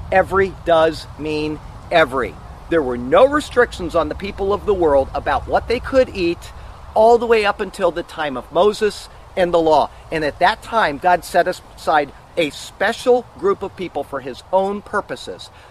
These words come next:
The restrictions that were levied upon Israel were levied upon Israel alone. And everybody else on earth was allowed to continue with Saturday morning bacon feasts, and they could have Tuesday afternoon possum cook-offs. There was no restrictions there.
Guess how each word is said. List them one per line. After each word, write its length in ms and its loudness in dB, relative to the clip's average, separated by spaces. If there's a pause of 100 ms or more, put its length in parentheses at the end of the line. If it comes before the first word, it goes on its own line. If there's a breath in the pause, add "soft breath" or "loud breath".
The 100 -2
restrictions 800 -4
that 160 -6
were 120 -2
levied 340 0
upon 360 -2
Israel 500 -4
were 140 -8
levied 320 -6
upon 320 -10
Israel 480 -4
alone. 400 -2 (260 loud breath)
And 220 -8
everybody 540 0
else 300 0
on 260 0
earth 320 -2
was 180 -6
allowed 400 2 (220 loud breath)
to 80 -8
continue 560 -6
with 160 -2 (240 loud breath)
Saturday 520 0
morning 360 -4
bacon 340 -4
feasts, 480 -8
and 80 -8
they 120 -2
could 140 -6
have 200 -2
Tuesday 420 -6
afternoon 520 -2
possum 380 -2
cook-offs. 520 -4
There 100 -6
was 220 -10
no 120 -2
restrictions 680 -6
there. 240 -6